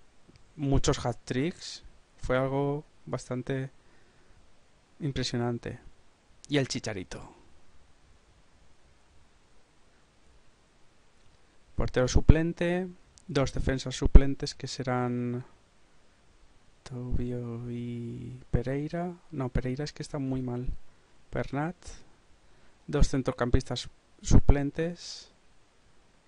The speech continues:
que serán Michel Herrero y Oriol Romeu,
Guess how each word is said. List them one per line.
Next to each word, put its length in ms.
que 140
serán 460
Michel 400
Herrero 760
y 120
Oriol 360
Romeu, 520